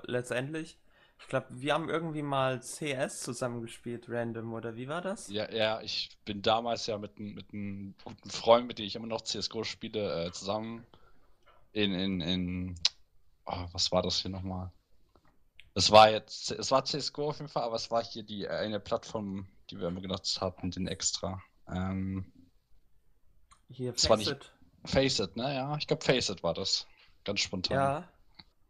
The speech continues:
Speaker 2: Da hat man
Speaker 1: Ja.
Speaker 2: sich getroffen, in Game, und hat man irgendwie auf einmal gequatscht in, in Game und hat man sich irgendwie zusammengefunden. Und dann haben wir angefangen,
Speaker 1: Ja.
Speaker 2: auch zusammen C S G O zu spielen. Dann kam auch ein bisschen Fortnite mit rein, auch teilweise. Und dann irgendwie auch League.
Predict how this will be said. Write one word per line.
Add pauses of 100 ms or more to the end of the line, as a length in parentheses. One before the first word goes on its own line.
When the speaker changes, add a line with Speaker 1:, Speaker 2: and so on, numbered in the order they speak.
(480)
Speaker 2:
Da
hat
man
Speaker 1:
Ja.
Speaker 2:
sich
getroffen,
in
Game,
und
hat
man
irgendwie (1300)
auf
einmal
gequatscht
in,
in
Game
und (920)
hat
man
sich
irgendwie
zusammengefunden.
Und
dann
haben
wir
angefangen,
Speaker 1:
Ja.
Speaker 2:
auch
zusammen
C
S
G
O
zu
spielen.
Dann
kam
auch
ein
bisschen
Fortnite
mit
rein,
auch
teilweise.
Und
dann
irgendwie
auch
League.